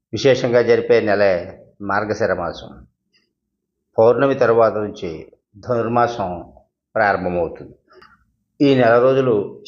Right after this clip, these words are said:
చేసే ప్రతి పూజను శ్రీకృష్ణుడే స్వయంగా స్వీకరిస్తాడట. అందుకే ఎంతోమంది విష్ణు భక్తులు ఈ సమయంలోనే విష్ణు సహస్రనామ పఠనంతో పాటు ధనుర్మాస వ్రతాన్ని కూడా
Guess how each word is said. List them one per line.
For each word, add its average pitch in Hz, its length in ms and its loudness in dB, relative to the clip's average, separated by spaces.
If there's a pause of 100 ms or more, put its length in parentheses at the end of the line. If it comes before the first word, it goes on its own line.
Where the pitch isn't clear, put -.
చేసే 120 640 0 (160)
ప్రతి 120 440 -4
పూజను 117 580 -4 (1300)
శ్రీకృష్ణుడే 127 600 0
స్వయంగా 120 760 0 (100)
స్వీకరిస్తాడట. 113 880 -4 (600)
అందుకే 110 720 -2 (120)
ఎంతోమంది 123 500 -2
విష్ణు 120 380 -4
భక్తులు 90 420 -8 (540)
ఈ 120 140 -4
సమయంలోనే 123 800 0 (120)
విష్ణు 113 300 -6
సహస్రనామ 117 680 -2
పఠనంతో 110 680 -2
పాటు 110 340 -2 (680)
ధనుర్మాస 123 580 2
వ్రతాన్ని 110 420 0
కూడా 101 380 -4